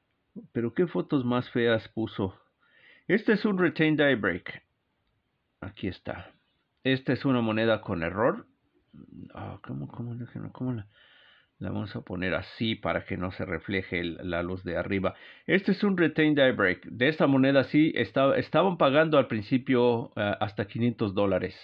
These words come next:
Vean la mo-, la manera en que está como dañada. Este sí es un error. Esto es lo que, lo que buscan los coleccionistas. Y pagan muy bien por estas monedas.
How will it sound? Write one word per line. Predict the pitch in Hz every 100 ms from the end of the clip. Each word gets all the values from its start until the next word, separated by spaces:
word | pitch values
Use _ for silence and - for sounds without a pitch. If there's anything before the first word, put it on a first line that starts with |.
| -
Vean | 110 120 123 -
la | -
mo-, | 95 98
la | - 98
manera | 95 101 107
en | 107
que | 104
está | 117 - 101 101
como | 110 98 95
dañada. | - 101 113 147 262 _ _ - - - _ _ _ _ _ -
Este | 170 180 170
sí | - 147
es | 135
un | 151 143
error. | 120 123 139 147 -
Esto | - 123 139 - 131
es |
lo | 120 107
que, | 113 101 -
lo | 104
que | - 101
buscan | 113 113 - 104
los | 90 -
coleccionistas. | - 92 90 95 95 113 - - 247 - _ - -
Y | 113
pagan | 104 104 107 143
muy | 156 151
bien | 147 180 165
por | 131
estas | 127 - 120
monedas. | 110 98 139 135